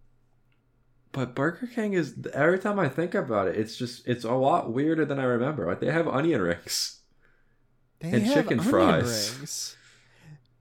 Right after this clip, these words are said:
Speaker 2: Chicken fries are excellent. We should review that at a later date as well.
Speaker 1: We will.
Speaker 2: We will.
Speaker 1: I mean, of course, the Whopper. That's the one we've been talking about reviewing forever.
Speaker 2: Of course.
Speaker 1: It's all flame grilled?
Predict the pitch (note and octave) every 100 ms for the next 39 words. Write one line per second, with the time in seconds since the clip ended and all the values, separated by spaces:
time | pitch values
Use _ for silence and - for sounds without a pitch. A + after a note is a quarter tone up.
0 | _ - A3+ A#3+ G#3 - C#3+ C#3 C#3 -
1 | - - B2 A2+ - A#2+ - A#2+ C3 D3
2 | C3 C3 C3 - C3 B2 B2 B2 B2 C3+
3 | - C3+ B2 B2+ B2+ B2+ B2+ C#3+ - B2
4 | A#2 A#2+ D3+ E3+ - C3 D#2+ F2+ G#2+ -
5 | _ _ _ _ _ - E3 B2 A2+ A#2+
6 | B2 A2+ A2 C3+ A#2+ - G#2+ F#2 F2+ F2
7 | D#2 D#2 G2+ G#2 G#2 G2 F2 E2+ G2+ F2
8 | E2+ D#2+ D#2 F2+ F#2 E2+ C#2 C#2+ D2 F#2+
9 | - _ _ _ C#3 - A2 G#2+ B2+ -
10 | - _ _ _ _ _ _ _ _ _
11 | _ _ _ _ _ _ _ _ _ _
12 | _ - C3 D#3 D#3 D#3 - B2 B2 C#3+
13 | D3+ C3+ G#2 G2+ A#2 C3+ D#3+ E3